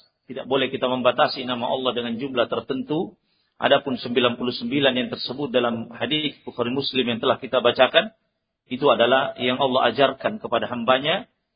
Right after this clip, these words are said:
tetapi di sisi Allah Ta'ala, Allah memiliki nama-nama yang tidak terbatas.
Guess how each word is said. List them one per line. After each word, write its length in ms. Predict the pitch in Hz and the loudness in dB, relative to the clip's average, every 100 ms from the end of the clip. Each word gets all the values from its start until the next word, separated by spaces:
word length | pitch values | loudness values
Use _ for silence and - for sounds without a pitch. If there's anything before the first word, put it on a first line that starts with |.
| _ _ - | _ _ -10
tetapi 720 | 120 131 120 117 117 - - | 0 0 0 -4 -4 -8 -12
di 100 | 117 117 | -8 -4
sisi 240 | 170 147 | -4 -2
Allah 260 | 147 123 120 | 0 2 4
Ta'ala, 340 | 139 127 117 117 - - _ - | 4 4 4 0 -2 -14 _ -6
Allah 240 | 143 131 | -2 0
memiliki 380 | 120 120 131 123 | 0 -2 -2 -2
nama-nama 500 | 113 123 117 117 113 | 0 2 2 0 -2
yang 140 | 107 | -4
tidak 180 | 117 113 | -6 -6
terbatas. 460 | 104 101 98 90 | -2 0 0 -2